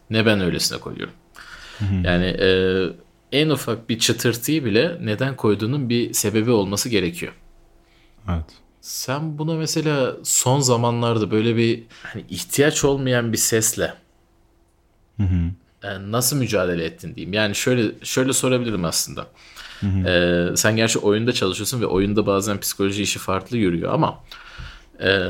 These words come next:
Speaker 1: ihtiyaç olmadığını düşündüğün bir ses olduğunda bunu
Speaker 2: Hı hı.
Speaker 1: karşı tarafa nasıl savunuyorsun?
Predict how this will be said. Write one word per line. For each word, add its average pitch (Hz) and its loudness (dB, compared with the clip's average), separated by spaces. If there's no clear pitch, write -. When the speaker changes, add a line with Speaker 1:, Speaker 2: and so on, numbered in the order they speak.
Speaker 1:
ihtiyaç 139 0
olmadığını 139 0
düşündüğün 127 0
bir 117 2
ses 117 2
olduğunda 101 2
bunu 151 2
Speaker 2:
Hı 107 -2
hı. 98 2
Speaker 1:
karşı 104 -2
tarafa 120 2
nasıl 117 2
savunuyorsun? 78 -2